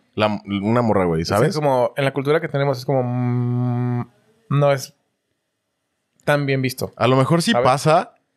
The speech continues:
Speaker 2: Es más,
Speaker 1: pero
Speaker 2: es, es me-, es más, es más normal que un vato se eche pedos que una mujer.
Speaker 1: Sí tengo una amiga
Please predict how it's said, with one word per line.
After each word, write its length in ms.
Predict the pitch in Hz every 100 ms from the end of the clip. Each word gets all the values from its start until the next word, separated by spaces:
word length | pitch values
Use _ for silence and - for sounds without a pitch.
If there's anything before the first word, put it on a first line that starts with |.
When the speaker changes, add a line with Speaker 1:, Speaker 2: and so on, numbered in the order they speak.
| _
Speaker 2:
Es 140 | 156
más, 120 | 156 139
Speaker 1:
pero 140 | 143
Speaker 2:
es, 180 | 185 180
es 140 | 190 180
me-, 200 | 226 226
es 120 | 170
más, 380 | 190 202 - -
es 120 | 160
más 180 | 170 175
normal 480 | 185 160 160 196 - _ _ _ _ _ _
que 80 | 139
un 120 | 139
vato 220 | 143 135
se 100 | 147
eche 140 | - 143
pedos 240 | 151 185
que 80 | 151
una 80 | 135
mujer. 300 | 117 113 - _ _ _ _ _ _ -
Speaker 1:
Sí 240 | - - 147
tengo 280 | 175 190
una 140 | 196 196
amiga 460 | 170 139 165 -